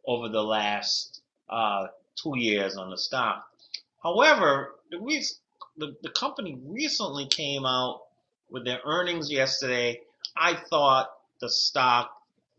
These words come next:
I thought the company did a fantastic job, totally blown out earnings. Uh, the company meet and beat its target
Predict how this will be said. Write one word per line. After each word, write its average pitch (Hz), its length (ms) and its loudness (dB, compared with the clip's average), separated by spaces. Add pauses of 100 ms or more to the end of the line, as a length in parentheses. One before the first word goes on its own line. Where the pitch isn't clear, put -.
(220)
I 175 120 10
thought 165 260 4
the 120 60 -6
company 127 520 -4
did 113 360 -2
a 120 200 -4 (120)
fantastic 131 1200 0
job, 110 560 4 (640)
totally 170 600 -2 (160)
blown 180 520 -2
out 147 360 4
earnings. 127 800 0 (380)
Uh, 127 520 4 (240)
the 151 100 -4
company 165 760 -2
meet 139 500 -4 (140)
and 131 300 -4
beat 156 340 -6
its - 280 -2 (180)
target 147 420 2